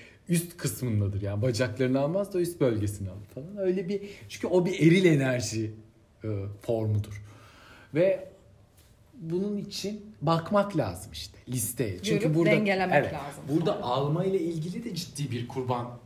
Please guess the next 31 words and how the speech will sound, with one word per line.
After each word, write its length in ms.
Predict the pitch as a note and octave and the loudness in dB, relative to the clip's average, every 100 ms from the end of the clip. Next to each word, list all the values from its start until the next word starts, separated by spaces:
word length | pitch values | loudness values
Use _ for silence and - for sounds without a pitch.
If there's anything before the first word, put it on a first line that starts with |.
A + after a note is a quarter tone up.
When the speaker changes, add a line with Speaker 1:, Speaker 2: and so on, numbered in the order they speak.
| - | -10
Speaker 1:
hali 520 | A2+ G#2+ A2 F#2+ F#2 | -6 -4 -4 -6 -10
var 180 | E2 E2+ | -14 -16
çünkü. 260 | - F2+ - - | -16 -16 -16 -2
Almıyorsun. 540 | F3 F3+ A2 F2+ - - - - | 0 0 -4 -8 -14 -20 -20 -16
E 100 | E3 | -12
çünkü 240 | - F3 - | -8 -8 -4
annenden 560 | D#3 F3 F#3 F3+ F#3 | -4 -2 -4 -4 -4
babandan, 520 | F3+ F3+ F#3 F#3 D#3+ D3 | -4 -4 -6 -6 -6 -4
ben 180 | E3 | -4
babamdan 420 | E3+ E3+ F3 F3+ F3 | -4 -6 -4 -6 -6
para 200 | F3 F#3 | -6 -6
alıyorum 340 | F3+ G3 C3+ | -6 -6 -6
valla. 300 | A2 F#2 F2+ F2+ - - - - - - | -8 -12 -14 -16 -20 -20 -20 -20 -20 -12
Bayram 360 | C3 C3 C3 A#2+ | -8 -8 -8 -10
parası 400 | C3 C3 - - | -8 -6 -8 -8
falan 220 | C#3+ D3+ | -8 -8
alıyorum 340 | F3 F#3+ D#3+ F#2+ F2+ | -10 -8 -8 -8 -10
yani. 260 | F2 - - - - - - | -14 -16 -20 -20 -20 -20 -8
Gerçekten. 480 | C#3 - - D#3+ - | -6 -6 -8 -10 -8
Speaker 2:
Hiç 100 | A#3 | -8
Speaker 1:
Çünkü 140 | - | -8
Speaker 2:
de 40 | C#3+ | -4
Speaker 1:
geçen 320 | C#3 C3 C#3+ - - - - | -4 -2 -8 -10 -18 -20 -12
dedi, 180 | C3+ C3 - | -10 -10 -8
"Almayı 460 | A#2 B2 C#3+ D#3+ D3+ | -6 -4 -4 -2 -2
bilmiyorsun," 640 | D3+ F#3 G#3 E3 - A#2+ | -2 -2 -4 -4 -8 -8
dedi 200 | G#2 G2 F2+ - - | -10 -10 -16 -20 -20
mesela 280 | - F2+ F2+ F2+ - - | -18 -14 -16 -16 -20 -16
terapistim 520 | G2 F2+ - - - F3+ - - | -14 -14 -14 -18 -16 -16 -16 -16
bir 40 | F#2+ | -12
gün. 200 | C3+ C3 | -10 -12